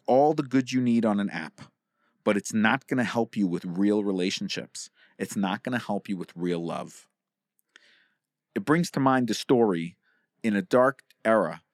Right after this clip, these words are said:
for the Jewish people leaving Russia. There were millions of Jews in Russia, and the Chabad movement was the last movement of religious observance in Russia, and came the communist revolution, and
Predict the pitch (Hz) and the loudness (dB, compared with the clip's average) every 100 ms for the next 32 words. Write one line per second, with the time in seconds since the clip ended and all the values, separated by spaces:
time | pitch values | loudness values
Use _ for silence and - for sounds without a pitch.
0 | _ _ - 98 90 120 110 - - 120 | _ _ -6 -4 0 2 2 -2 -8 -4
1 | 85 80 - _ _ - 110 131 127 107 | -4 -6 -12 _ _ -4 0 2 2 0
2 | 104 101 _ _ - 90 110 - 110 110 | -2 -10 _ _ -6 0 2 2 0 -2
3 | 113 _ _ - 95 113 123 131 123 101 | -8 _ _ -6 -2 0 2 0 -4 -4
4 | 117 113 110 98 92 - 92 - _ _ | -2 0 -2 -2 -2 -4 -6 -8 _ _
5 | _ - 104 - 110 127 123 123 127 120 | _ -6 -2 0 4 4 4 2 2 0
6 | 104 113 104 110 120 131 - 120 123 110 | 0 -2 0 0 2 0 -2 0 0 0
7 | 98 98 - 104 104 92 - 101 107 117 | -4 -4 -4 0 0 -2 -4 -2 2 2
8 | 127 123 101 87 113 123 98 90 - 120 | 0 -2 -4 -2 0 2 0 -6 -6 -2
9 | 120 107 90 - 98 117 _ _ _ _ | 0 0 0 -2 -4 -6 _ _ _ _
10 | _ _ 107 104 - 143 147 147 143 _ | _ _ -8 -8 -4 -2 -2 -4 -10 _
11 | _ _ 104 139 143 143 135 - 135 127 | _ _ -4 0 2 2 -2 2 2 2
12 | 120 113 139 139 143 _ _ _ - 127 | 2 2 0 -2 -6 _ _ _ 0 2
13 | 127 127 | 2 0